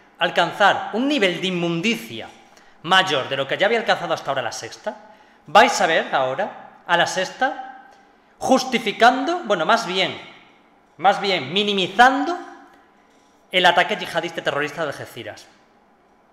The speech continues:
Sí, lo hacen. Ya lo estáis viendo aquí. Cristianos que mataron en nombre de la religión. Mira La Sexta, directivos de la ce-, de La Sexta, sois unos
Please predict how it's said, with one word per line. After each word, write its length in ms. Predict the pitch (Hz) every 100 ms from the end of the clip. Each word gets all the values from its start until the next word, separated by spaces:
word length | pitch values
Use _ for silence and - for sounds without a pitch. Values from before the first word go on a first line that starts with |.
| _ _ -
Sí, 340 | - 233 - 143
lo 140 | 147
hacen. 240 | 143 120 104 - -
Ya 100 | 156
lo 60 | 247
estáis 180 | - 160
viendo 180 | 143 117
aquí. 220 | - 101 - _ _ _ -
Cristianos 540 | 190 190 196 220 233
que 100 | 220
mataron 300 | 190 185 190
en 80 | 160
nombre 180 | 160 185
de 60 |
la 100 | 147
religión. 500 | 113 107 - 104 - _ _ _ _ _ _ _ _ _ _ _
Mira 180 | 202 226
La 120 | 175
Sexta, 440 | - 190 - - 95 - - - _ _ -
directivos 520 | 202 190 202 214 180
de 60 | 165
la 80 |
ce-, 200 | 127 175
de 120 | - 143
La 80 |
Sexta, 380 | - 151 - -
sois 280 | - 233 -
unos 260 | 226 226